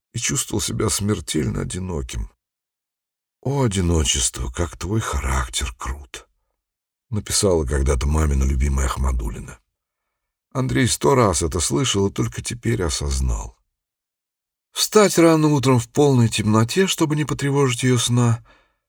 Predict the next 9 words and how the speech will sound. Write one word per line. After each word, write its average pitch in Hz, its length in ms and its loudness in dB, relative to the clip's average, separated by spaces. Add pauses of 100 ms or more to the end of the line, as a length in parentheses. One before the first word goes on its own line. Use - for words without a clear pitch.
(260)
хватануть 180 600 2
бутерброд 107 640 4
из 135 140 -4
позавчерашнего 127 800 0
хлеба 123 400 2
с - 40 -2
сероватой 120 600 2
докторской 110 720 0
колбасой, 113 760 0